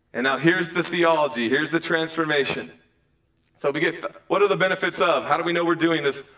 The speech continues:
walking in the light thing? We have fellowship with one another. We have these relationships that are bonding because we have a partnership in the gospel. We have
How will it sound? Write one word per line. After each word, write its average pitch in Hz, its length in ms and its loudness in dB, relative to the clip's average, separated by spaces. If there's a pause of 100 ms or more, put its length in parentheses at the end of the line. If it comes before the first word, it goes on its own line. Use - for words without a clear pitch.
(120)
walking 147 380 2
in 143 100 -2
the 139 60 0
light 135 260 0
thing? 131 160 -2
We 131 100 0
have 131 120 0
fellowship 180 420 0
with 151 120 -10
one 170 180 -2
another. 160 340 2
We 120 120 -2
have 127 180 -2 (240)
these 143 180 -6
relationships 156 800 0
that 156 120 -2
are 139 80 0
bonding 139 500 0
because 131 320 -2
we 139 140 -4
have 135 320 -2 (220)
a - 100 -2
partnership 156 480 -2
in 147 80 -6
the 143 60 -2
gospel. 127 440 0
We 143 140 -6
have 165 260 0